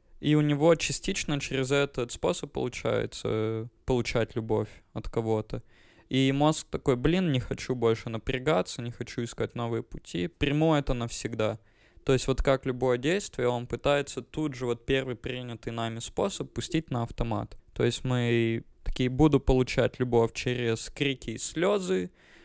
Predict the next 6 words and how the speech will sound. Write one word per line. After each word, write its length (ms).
буду 720
заставлять 600
других 400
людей 340
любить 400
меня», 420